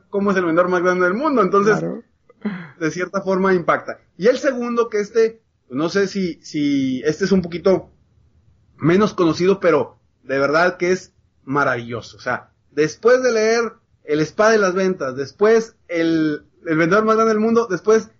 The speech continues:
Speaker 1: debes de leer el libro que se llama Influencia, la psicología de la persuasión.
Speaker 2: Qué bueno.
Speaker 1: Este es de Robert Cialdini.
Speaker 2: Qué bueno, qué bueno.
Speaker 1: Ese es buenísimo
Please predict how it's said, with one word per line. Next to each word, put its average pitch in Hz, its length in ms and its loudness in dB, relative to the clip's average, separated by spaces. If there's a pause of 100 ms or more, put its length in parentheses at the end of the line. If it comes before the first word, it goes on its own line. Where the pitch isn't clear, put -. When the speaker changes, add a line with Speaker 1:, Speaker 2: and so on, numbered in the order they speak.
(140)
Speaker 1:
debes 220 360 4
de 202 100 0
leer 190 340 0
el 165 80 -4
libro 190 200 0
que 170 100 -12
se 175 100 -4
llama 190 380 0
Influencia, 156 920 0 (400)
la 151 240 0
psicología 170 880 0 (160)
de 151 160 0
la 147 160 0
persuasión. 127 720 -4 (200)
Speaker 2:
Qué 107 100 -18
bueno. 123 120 -8
Speaker 1:
Este 196 280 4
es 190 100 2
de 202 300 2
Robert 196 520 2
Cialdini. 139 720 -2 (180)
Speaker 2:
Qué 123 100 -16
bueno, 110 320 -14 (180)
qué 120 80 -14
bueno. 113 280 -14 (960)
Speaker 1:
Ese 180 220 -2
es 202 120 -4
buenísimo 208 880 -2